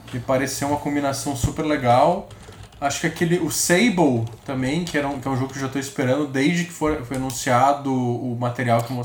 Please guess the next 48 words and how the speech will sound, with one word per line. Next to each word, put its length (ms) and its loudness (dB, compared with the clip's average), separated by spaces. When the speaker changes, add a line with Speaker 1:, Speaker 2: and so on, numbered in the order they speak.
Speaker 1:
mostraram 380 0
Speaker 2:
eu 100 2
Speaker 1:
ali. 60 2
Speaker 2:
achei 220 0
a 60 0
parte 280 0
que 60 -2
apresentaram 560 0
ele 160 2
com 260 -4
a, 60 4
a, 880 2
a 20 2
moça 340 -2
do 80 -6
Japanese 420 -4
Breakfast 460 -2
cantando 280 -2
muito 600 2
legal. 360 0
Tipo, 180 -2
Speaker 1:
Sim. 60 4
Speaker 2:
ela 180 2
cantando 460 0
a 80 2
música 440 -2
e 80 2
o 60 2
palco, 760 0
é, 300 2
tudo 160 -4
bem 100 0
que 200 -4
na, 200 2
é, 500 2
era 100 2
meio 160 2
que 120 -20
cortava, 500 0
né? 100 0
Uma 160 0
hora 140 2
ia 80 2
só 160 0
pro 160 -6
gameplay, 400 -2
às 80 0
vezes 160 -2